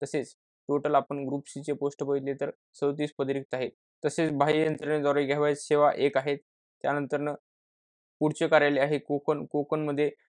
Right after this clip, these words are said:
आपण बघितलं तर पोलीस शिपाई चालक एकूण तीन पदे रिक्त आहेत. त्यानंतरनं प्रशासकीय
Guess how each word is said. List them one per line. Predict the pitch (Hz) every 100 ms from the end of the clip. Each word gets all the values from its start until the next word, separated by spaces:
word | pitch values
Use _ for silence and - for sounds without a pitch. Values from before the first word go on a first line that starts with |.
| -
आपण | 135 151
बघितलं | 143 151 143 135
तर | 147 -
पोलीस | 147 156 -
शिपाई | - 143
चालक | 143 143 143 139 _ _ _ _ _
एकूण | 143 139 160
तीन | 156 156
पदे | 147 147
रिक्त | 143 -
आहेत. | 143 151 -
त्यानंतरनं | - 139 143 143 139
प्रशासकीय | 143 - 151 - 156 151